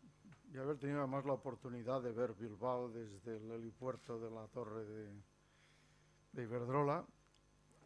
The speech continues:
Fantástico, en un día como ayer. Mm, solo por esto ya hubiera valido la pena venir a, a Bilbao, ¿no? Pero en todo caso, eh, gracias por la invitación. Gracias, eh, por la acogida al mundo cameral del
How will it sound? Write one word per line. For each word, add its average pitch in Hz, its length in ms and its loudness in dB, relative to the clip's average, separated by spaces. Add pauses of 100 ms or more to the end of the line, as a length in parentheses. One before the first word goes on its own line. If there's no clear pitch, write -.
Fantástico, 123 880 -10
en 123 160 0
un 117 140 -2
día 120 180 2
como 120 220 -2
ayer. 127 260 2 (1200)
Mm, 123 580 -4
solo 147 280 0
por 127 140 -2
esto 131 220 0
ya 123 160 2
hubiera 117 240 -2
valido 117 320 -2
la 113 120 -2
pena 117 260 -2
venir 110 280 -4
a, 104 140 -6
a - 420 -12
Bilbao, 110 440 -4
¿no? 113 220 -4
Pero 139 200 2
en 131 40 0
todo 160 200 4
caso, 156 460 4 (120)
eh, 120 80 -8 (340)
gracias 143 460 4
por 123 220 -4
la 120 100 2
invitación. 139 680 0 (1040)
Gracias, 170 500 4
eh, 170 60 -2 (120)
por 135 100 -2
la 131 80 2
acogida 147 640 4
al 117 520 -2
mundo 135 360 0
cameral 127 480 4
del 110 420 -2